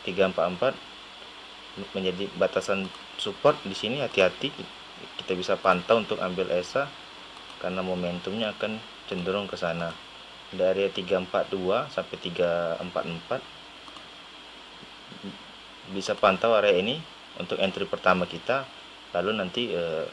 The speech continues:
untuk entry breakout juga boleh, tetapi saya sarankan ambillah pijakan yang kuat untuk melompat lebih tinggi. Stop loss-nya dijadikan di tiga tiga dua dengan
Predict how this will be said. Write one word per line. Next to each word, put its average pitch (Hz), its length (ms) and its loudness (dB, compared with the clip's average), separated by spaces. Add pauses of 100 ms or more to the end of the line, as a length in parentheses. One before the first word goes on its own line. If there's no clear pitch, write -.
(120)
untuk 90 240 -2
entry 90 440 0
breakout 92 360 4
juga 87 240 2
boleh, 90 320 0
tetapi 80 320 -6
saya 85 200 2
sarankan 90 520 0 (720)
ambillah 92 480 6
pijakan 90 400 4
yang 85 160 -2
kuat 92 240 2 (960)
untuk 90 320 -4
melompat 82 560 0 (160)
lebih 82 240 -4
tinggi. 82 320 -6 (760)
Stop - 480 6
loss-nya 147 500 6 (480)
dijadikan 90 800 0
di 85 80 -2 (880)
tiga 95 240 0
tiga 87 240 0
dua 101 320 4
dengan 87 180 0